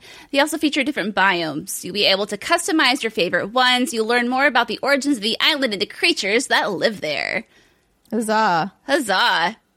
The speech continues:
Speaker 2: It's fucking weird, but I'm into it.
Speaker 1: I'm into it. I have to say the strawberries with the googly eyes kinda get me, though.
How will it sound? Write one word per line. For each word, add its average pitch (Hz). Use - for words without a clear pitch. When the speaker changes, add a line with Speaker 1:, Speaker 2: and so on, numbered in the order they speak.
Speaker 2:
It's -
fucking 214
weird, 190
but 180
I'm 180
into 170
it. 170
Speaker 1:
I'm 254
into 262
it. 226
I 233
have 262
to 269
say 302
the 233
strawberries 254
with 220
the 214
googly 208
eyes 185
kinda 170
get 165
me, 160
though. 135